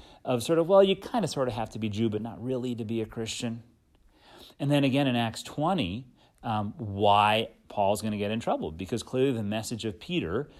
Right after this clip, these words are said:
uh, and others wasn't sinking in. And we see when <laughs> Paul basically starts talking about how God is at work in the life of Gentiles, like, they actually, again,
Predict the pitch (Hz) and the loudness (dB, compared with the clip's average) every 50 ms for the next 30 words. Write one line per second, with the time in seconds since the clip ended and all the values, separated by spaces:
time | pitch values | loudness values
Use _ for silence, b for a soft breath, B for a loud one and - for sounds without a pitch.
0 | B B B B - 110 98 98 101 - 120 120 107 143 160 139 110 107 101 101 | B B B B -10 -6 -6 -4 -4 -4 -4 -2 -2 0 0 0 0 0 -2 -6
1 | 92 82 78 85 92 101 - 120 113 - - 131 131 117 139 139 156 226 226 - | -10 -8 -4 -4 -4 -2 -2 -4 -4 -4 -4 -4 -4 -4 -4 -4 -4 -4 -6 -6
2 | 85 - - _ _ _ b b b b b b b b b b b _ - 135 | -8 -12 -20 _ _ _ b b b b b b b b b b b _ -2 0
3 | 135 135 131 131 131 - - 139 139 139 131 135 127 123 - - 185 185 175 156 | 0 0 0 -2 -4 -6 -10 -14 -12 -4 -2 0 2 2 2 2 2 2 2 0
4 | 139 120 - - - - 240 156 135 147 147 123 95 - - - - - - - | 0 -2 -6 -10 -16 -10 -6 -2 0 2 2 2 0 -6 -10 -12 -14 -14 -8 0
5 | - 175 156 180 165 147 131 165 156 - 139 131 - 139 123 104 - - 185 190 | 2 4 6 6 6 6 6 4 4 4 2 0 2 2 0 0 0 0 2 2
6 | 240 233 240 127 113 110 113 104 117 117 117 120 120 117 120 120 110 123 117 120 | 2 2 0 0 0 0 0 0 -2 -2 -2 0 0 0 0 0 0 0 0 2
7 | 120 113 - 120 117 110 - - 117 101 - 104 95 - - 160 220 262 247 - | 0 0 0 -2 -4 -4 -4 -4 -4 -4 -6 -8 -10 -8 -4 -2 -2 -2 -2 -2
8 | - 139 139 78 98 95 B B B B B B B B B B _ - - - | -4 -6 -6 -6 -8 -8 B B B B B B B B B B _ -12 -12 -12
9 | - _ _ _ - - - 120 127 - - 127 135 143 160 160 - - - 127 | -14 _ _ _ -12 -6 -4 -4 -4 -2 0 2 2 2 2 0 -2 -4 0 0
10 | 131 165 - 120 117 110 110 131 151 143 | 2 2 0 -2 -2 -2 0 0 0 -2